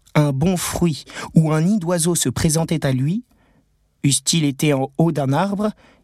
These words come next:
il l'escaladait pour les apporter à sa sœur. Quand on en rencontrait un quelque part, on était sûr que l'autre n'était pas loin. Un jour que je descendais du sommet de cette montagne, j'aperçus à l'extrémité du jardin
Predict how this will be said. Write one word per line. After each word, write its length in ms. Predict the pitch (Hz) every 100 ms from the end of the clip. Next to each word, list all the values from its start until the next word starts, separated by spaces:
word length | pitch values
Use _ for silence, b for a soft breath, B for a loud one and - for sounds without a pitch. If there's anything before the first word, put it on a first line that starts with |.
| _
il 200 | 143 147
l'escaladait 680 | 190 - - 180 151 139 190
pour 180 | - 131
les 240 | 127 123
apporter 400 | 160 156 - 170 139
à 80 |
sa 140 | 113 117
sœur. 600 | - 107 98 104 - _ _ _ _ _ _ _ _
Quand 240 | - 180 185
on 100 | 208
en 120 | 165
rencontrait 560 | 165 196 190 165 190 170
un 120 | 147
quelque 240 | 143 127
part, 340 | 139 208 214 - B B -
on 140 | 208
était 240 | 196 175 180
sûr 340 | - 262 -
que 100 | 160
l'autre 360 | 151 202 - 156
n'était 280 | 143 139
pas 140 | 131 156
loin. 240 | 151 131 - _ _ _ _ _ _ _ _ _ - B B
Un 100 | 214
jour 260 | 247 359 -
que 100 | 165
je 120 | 147
descendais 600 | 143 208 - 208 208 202
du 180 | 131 135
sommet 440 | - 175 175 170
de 120 | 135
cette 260 | 127 123 -
montagne, 540 | 139 147 202 208 202 - _ _ _ _ _ _ -
j'aperçus 540 | 214 233 220 - 254
à 80 | 156
l'extrémité 680 | 143 - - 185 175 214
du 140 | 180 143
jardin 460 | 139 139 139 208